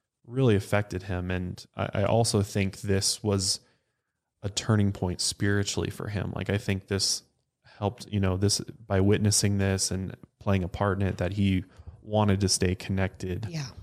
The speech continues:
Speaker 1: with his brother in some way, shape, or form.
Speaker 2: Yeah, I think that makes sense.
Speaker 1: So Tesla ended up attending high school at the Higher Rail Gymnasium in Karlstad, Croatia.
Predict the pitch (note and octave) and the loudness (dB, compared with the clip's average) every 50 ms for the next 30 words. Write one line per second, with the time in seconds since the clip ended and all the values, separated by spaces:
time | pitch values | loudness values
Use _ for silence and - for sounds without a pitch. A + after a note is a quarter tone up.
0 | - _ - G2 G2 - F#2+ F#2 F#2 - G2+ F#2+ F#2+ F2+ F2+ F2+ F#2+ F#2+ F#2 - | -16 _ -2 -2 0 2 0 -2 0 2 2 2 4 2 0 -2 -2 -2 -2 0
1 | F#2 F#2 F#2 F#2+ F#2+ - - F#2+ F#2 - - - - - F#2 F2+ - - - - | 0 0 0 -2 -4 -4 -4 -4 -4 -4 -8 -14 -14 -16 -14 -14 -14 -14 -14 -12
2 | F3 E3 - - D3+ - F3+ E3 D#3+ D3+ C3+ A2+ - - - - - - C3+ C3 | -12 -10 -8 -6 -4 -2 -2 -2 -2 -4 -6 -6 -8 -10 -8 -6 -6 -4 -4 -6
3 | A2 - - - - _ _ _ _ _ - - A#2 A#2 A#2 - D#3 E3+ - - | -6 -6 -8 -10 -10 _ _ _ _ _ 0 2 2 2 4 2 2 2 4 4
4 | F3 D3+ - A#2 B2 A#2+ A2+ A2+ A2 G#2+ - - - - G#2+ - - - A2 G#2+ | 4 4 4 2 2 4 4 4 4 2 0 -6 -8 -6 -6 -4 -2 0 0 2
5 | G2+ G2+ F#2+ F#2+ G2 - - - C3+ D3 C#3+ - - - F#2+ F#2 F2 E2 F2 G#2 | 2 2 0 0 -4 -2 0 0 2 2 2 0 0 2 2 2 2 0 -2 -4
6 | - _ _ _ _ _ _ _ - - G2+ G2 - - G2 F#2 F#2+ G#2 - - | -8 _ _ _ _ _ _ _ -2 -2 -2 -2 2 2 2 2 2 0 -4 -2
7 | - A2+ A#2 B2 C3+ C3+ C3+ B2 - - G2 G#2 G2+ G#2+ G#2+ G#2+ G#2 G2+ G2+ G#2+ | 0 0 2 2 2 2 0 0 -2 -2 -4 -2 0 2 2 2 2 0 -2 -2
8 | G#2+ A2 - _ _ _ _ - G#2 G#2 G2+ G2 F#2+ F#2+ G#2 A2 A#2+ A2+ G#2+ G2 | -4 -6 -10 _ _ _ _ -4 0 2 2 4 4 4 6 6 6 4 4 2
9 | E2+ - - - - - - _ _ _ - - - - - _ _ _ _ _ | 0 0 -2 -4 -6 -8 -12 _ _ _ -20 -20 -20 -20 -20 _ _ _ _ _
10 | _ - G#2 F#2+ F#2 F#2+ - - - G2+ G2 G#2+ A2 - F#2+ F2+ F2+ - - - | _ 0 0 0 0 -2 -6 -2 0 2 2 2 2 0 -2 -2 -2 -4 -8 -10
11 | - F#2 F#2 F#2+ G#2 A2 A2+ - - - - | -6 -4 -2 0 0 0 0 -2 -6 -8 -10